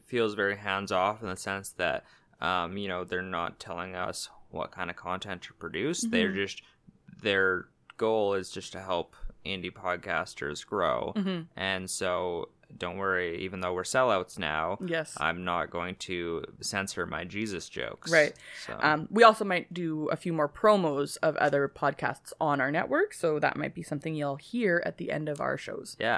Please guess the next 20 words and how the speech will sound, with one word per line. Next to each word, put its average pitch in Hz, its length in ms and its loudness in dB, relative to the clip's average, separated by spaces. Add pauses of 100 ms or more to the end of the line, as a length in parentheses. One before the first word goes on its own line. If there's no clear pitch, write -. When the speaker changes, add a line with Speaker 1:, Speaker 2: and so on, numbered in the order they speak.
Speaker 1:
and 123 160 -2
maybe 180 180 0
we'll 226 120 2
throw 190 240 0
in 175 140 -2
ads 120 560 -6
just 127 240 -4
so 151 100 2
we 143 100 0
can 143 160 -6
make 127 160 -4
some 107 260 -10 (120)
money 127 340 -4
off - 220 0
of - 80 2
Speaker 2:
Oh 240 80 8
my 233 80 8
Speaker 1:
this. 208 60 6
Speaker 2:
gosh. 185 400 8 (380)
Like, 262 280 10